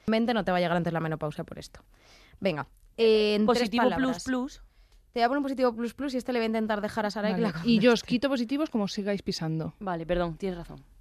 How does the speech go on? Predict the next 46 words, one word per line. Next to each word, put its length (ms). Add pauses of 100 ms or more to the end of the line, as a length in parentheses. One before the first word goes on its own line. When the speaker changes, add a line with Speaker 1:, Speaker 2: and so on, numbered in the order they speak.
(240)
Speaker 1:
Venga. 220 (220)
Speaker 3:
Dale. 200 (600)
Ya 100
está, 140
me 100
quería 160
poner 200
seria. 340
Speaker 1:
Eh, 220
Speaker 3:
Dale. 680
Speaker 1:
claro, 140
es 80
que 80
eso 100
tiene 140
que 60
llevar 100
a 20
su 120
terreno. 420
Como 180
no 60
está 140
acertando 380
ninguna, 560
Speaker 2:
Vale. 140
Speaker 1:
a 40
su 100
terreno 260
de 60
locutora. 400 (400)
En 120
tres 180
palabras, 600 (140)
o 40
sea, 140
muy 120
rápido. 440
Diferencias 540
entre 400
inseminación 580
artificial 600
y 80
fecundación 500
in 100
vitro. 260